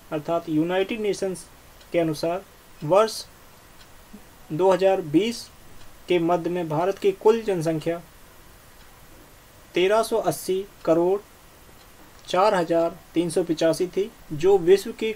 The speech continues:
कुल जनसंख्या का सत्रह दशमलव सात प्रतिशत है। भारत के उत्तरी भाग में गगनचुंबी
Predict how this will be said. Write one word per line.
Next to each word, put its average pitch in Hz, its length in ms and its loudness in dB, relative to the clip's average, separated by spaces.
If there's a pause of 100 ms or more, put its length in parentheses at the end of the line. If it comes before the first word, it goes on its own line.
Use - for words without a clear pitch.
(120)
कुल 226 160 6
जनसंख्या 175 560 -4
का 180 180 -4 (520)
सत्रह 214 400 0
दशमलव 185 420 -2
सात 165 300 -2
प्रतिशत 156 420 -4 (300)
है। 139 120 0 (2000)
भारत 190 320 -2
के 247 180 0 (200)
उत्तरी 254 360 -4
भाग 185 280 0
में 175 220 -8 (440)
गगनचुंबी 196 720 0